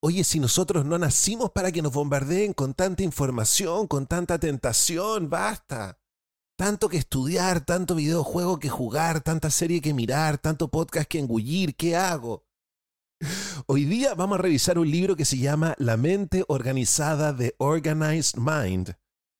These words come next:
escrito por Daniel Levitin. El libro nos va a ofrecer estrategias, se muere en lo fácil, se muere en lo simple,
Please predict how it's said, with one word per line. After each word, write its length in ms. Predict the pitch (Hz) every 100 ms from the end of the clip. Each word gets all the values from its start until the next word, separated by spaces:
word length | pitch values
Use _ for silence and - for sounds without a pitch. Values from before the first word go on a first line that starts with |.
| _
escrito 440 | - - 143 151 143
por 240 | 139 151 131
Daniel 520 | 123 165 208 202 -
Levitin. 580 | 117 143 87 - 73 - _ _ _ _ _ _ _ -
El 160 | 139
libro 340 | 202 269 285 247
nos 220 | 165 143
va 60 | 180
a 40 |
ofrecer 460 | 156 160 - 175 175
estrategias, 680 | 139 143 139 170 160 - 151
se 160 | - 120
muere 260 | 147 160
en 80 | 156
lo 80 | 139
fácil, 460 | 143 151 143 156
se 140 | 139 123
muere 220 | 127 147
en 80 | 151
lo 100 | 127
simple, 680 | - 170 143 - 71 92